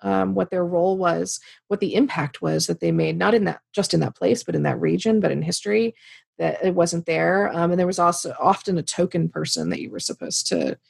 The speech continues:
connect to, like, uh, Bristol the Footman at Colonial Williamsburg is one example. Um, but now, twelve years later, we see more sites that are, um, saying their names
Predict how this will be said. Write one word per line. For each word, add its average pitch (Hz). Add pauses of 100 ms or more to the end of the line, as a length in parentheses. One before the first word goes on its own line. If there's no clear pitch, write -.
(280)
connect -
to, -
like, -
uh, - (100)
Bristol 170
the -
Footman 151
at - (320)
Colonial 143
Williamsburg 147
is -
one -
example. - (560)
Um, 190 (1000)
but 196
now, 202
twelve 180
years 175
later, 185
we 185
see 208
more 190
sites 165
that 170
are, 160 (280)
um, 165
saying 170
their 165
names 151